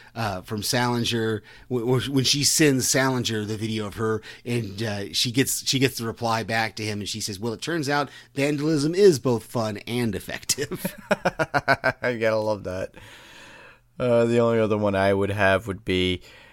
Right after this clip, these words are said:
Speaker 2: "We only have a few hours for this hero shit," and that would be Jessica after the interview. And I think that was
Speaker 1: Uh.
Speaker 2: directed towards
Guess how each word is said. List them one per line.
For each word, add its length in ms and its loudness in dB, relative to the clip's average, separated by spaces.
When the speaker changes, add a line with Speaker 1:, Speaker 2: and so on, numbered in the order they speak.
Speaker 2:
"We 200 2
only 260 4
have 220 4
a 80 -2
few 280 4
hours 380 8
for 260 0
this 240 -2
hero 400 2
shit," 340 -4
and 240 -6
that 140 -2
would 120 -6
be 140 -4
Jessica 560 -4
after 320 -2
the 220 -6
interview. 540 -6
And 160 -6
I 120 -6
think 180 -6
that 140 0
was 120 -10
Speaker 1:
Uh. 140 2
Speaker 2:
directed 400 -2
towards 840 -6